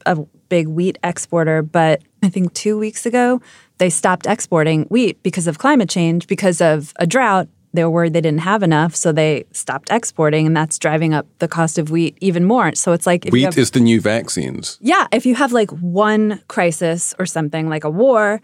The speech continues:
Speaker 1: and then global warming is there, or climate change is there to kind of, like, exacerbate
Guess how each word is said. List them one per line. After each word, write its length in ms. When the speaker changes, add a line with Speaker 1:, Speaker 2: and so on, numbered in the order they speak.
Speaker 1:
and 160
then 180
global 400
warming 360
is 120
there, 320
or 60
climate 320
change 200
is 120
there 180
to 140
kind 180
of, 80
like, 200
exacerbate 760